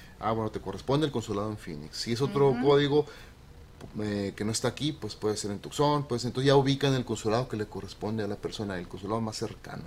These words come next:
Speaker 1: ¿no? Entonces, eh, creo que es muy, es accesible, amigable el servicio, pero aún así, si una persona no pudo hacer su cita y tiene alguna emergencia,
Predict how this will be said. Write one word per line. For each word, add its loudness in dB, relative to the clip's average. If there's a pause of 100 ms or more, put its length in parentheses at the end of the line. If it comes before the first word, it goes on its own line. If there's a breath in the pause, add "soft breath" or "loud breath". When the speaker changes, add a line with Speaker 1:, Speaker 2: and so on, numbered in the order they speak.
Speaker 1:
¿no? -4
Entonces, 0 (500 loud breath)
eh, -2
creo 6
que 0
es 0
muy, 4
es 0
accesible, 0
amigable 2
el -2
servicio, -4 (640 loud breath)
pero 8
aún 10
así, 6
si 2
una 4
persona 4
no 4 (320)
pudo 6
hacer 2
su -6
cita -2
y 0
tiene -4
alguna -2
emergencia, -4